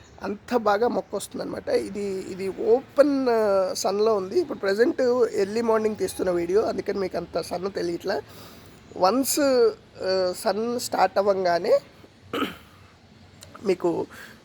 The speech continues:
మంచి ఎండ పడుతుంది. So అది మనకి very important అన్నమాట గ్రోత్కి. ఏ మొక్కకైనా ఇంపార్టెంట్, దొండపాదికి ఖచ్చితంగా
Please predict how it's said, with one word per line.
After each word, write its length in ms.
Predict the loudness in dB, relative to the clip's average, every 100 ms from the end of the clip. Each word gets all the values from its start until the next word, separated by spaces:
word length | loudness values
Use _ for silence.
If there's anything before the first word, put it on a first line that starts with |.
| -12
మంచి 480 | -6 -4 -2 -2 0
ఎండ 360 | 2 0 2
పడుతుంది. 480 | 2 2 -2 -10 -10 -2
So 160 | 0 0 -2 -6
అది 560 | -4 -2 -2 -2 -2 -2
మనకి 340 | -2 -2 -2 -4
very 260 | 2 2
important 480 | 2 -2 -6 -8 -8
అన్నమాట 340 | -10 -8 -10
గ్రోత్కి. 680 | -10 -10 -6 -6 -6 -12 -16 -16 -20 -12
ఏ 140 | 0 2
మొక్కకైనా 520 | 4 2 2 2 2
ఇంపార్టెంట్, 840 | 0 -2 -2 -4 -4 -4 -4 -4
దొండపాదికి 680 | -2 -2 0 -2 -2 -6 -8
ఖచ్చితంగా 760 | -8 -12 -12 -8 -6 -4 -2